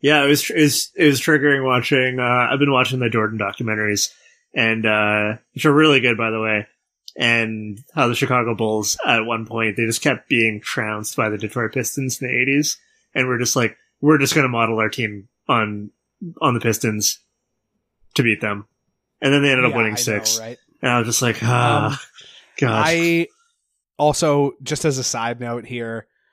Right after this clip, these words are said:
Speaker 2: we should do a heritage moment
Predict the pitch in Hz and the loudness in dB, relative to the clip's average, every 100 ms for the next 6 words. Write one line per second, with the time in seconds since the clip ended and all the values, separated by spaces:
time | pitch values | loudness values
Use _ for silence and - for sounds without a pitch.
0 | _ _ _ _ 123 139 202 - 190 143 | _ _ _ _ -4 0 2 0 -2 4
1 | 160 160 151 147 - 131 127 123 120 117 | 6 6 6 2 0 -2 -2 -2 -6 -8
2 | - _ _ _ _ _ _ _ _ _ | -10 _ _ _ _ _ _ _ _ _
3 | _ _ _ - 151 143 127 120 123 117 | _ _ _ -8 -2 0 -2 -4 -6 -6
4 | 110 107 | -6 -12